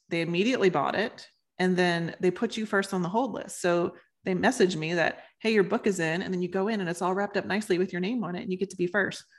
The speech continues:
Unfortunately, <laughs> the one I got them to buy, I read, like, thirty pages of it and I was like, "No."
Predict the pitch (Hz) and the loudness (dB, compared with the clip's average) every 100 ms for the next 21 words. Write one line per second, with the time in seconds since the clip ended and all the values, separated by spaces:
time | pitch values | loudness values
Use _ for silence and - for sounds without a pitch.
0 | - - 196 233 262 262 214 190 185 202 | -14 -2 -2 4 2 4 0 2 2 2
1 | - - - 269 254 302 - 233 185 190 | 0 -8 -2 0 0 0 2 2 4 2
2 | 208 196 - 196 - - - 240 262 - | 2 0 0 -4 -2 -2 0 -2 -4 -10
3 | - - - _ - 202 196 190 180 180 | -20 -20 -20 _ -4 -2 0 0 -2 -4
4 | 170 170 175 170 165 160 180 165 175 175 | -4 -4 -2 -4 0 0 0 -2 -2 0
5 | 156 - 160 160 160 156 151 160 - - | 0 -2 -8 -8 -8 -8 -8 -8 -8 -10
6 | - | -12